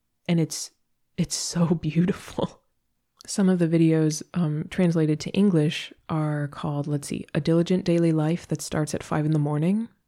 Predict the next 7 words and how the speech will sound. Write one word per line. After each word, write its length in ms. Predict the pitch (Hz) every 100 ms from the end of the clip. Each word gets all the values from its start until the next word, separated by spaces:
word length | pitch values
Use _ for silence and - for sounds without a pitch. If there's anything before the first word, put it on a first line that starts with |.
| _ _ 160
Amazing. 480 | 143 127 139 170 - _ - - _ -
How 200 | 190 196
to 60 |
Have 200 | 180 170
Fun 260 | - 170 156
at 120 | -
Home, 540 | - 156 151 190 240